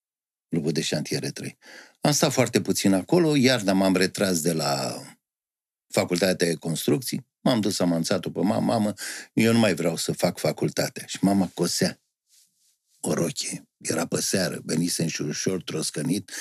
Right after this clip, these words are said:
că de ce nu se putea face Facultatea de Construcții? Că am făcut armata cu toții colegii mei de la construcții, bună parte din ei,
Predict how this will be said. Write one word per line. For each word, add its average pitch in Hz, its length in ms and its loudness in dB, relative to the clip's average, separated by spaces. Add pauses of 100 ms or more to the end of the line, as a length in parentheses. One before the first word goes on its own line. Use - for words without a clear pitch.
(380)
că 98 400 0 (140)
de 98 220 2
ce 127 140 4
nu 135 80 6
se 113 180 2
putea 92 280 0
face - 320 2
Facultatea 90 640 0
de 80 120 2
Construcții? 80 640 -2
Că - 80 -2
am 90 80 2
făcut 110 260 0
armata 110 440 2
cu 85 140 -6
toții 98 600 0 (640)
colegii 110 380 4
mei 98 200 6
de 87 100 2
la 87 120 0
construcții, 90 760 0 (560)
bună 104 240 2
parte 92 320 0
din 80 200 2
ei, 131 180 4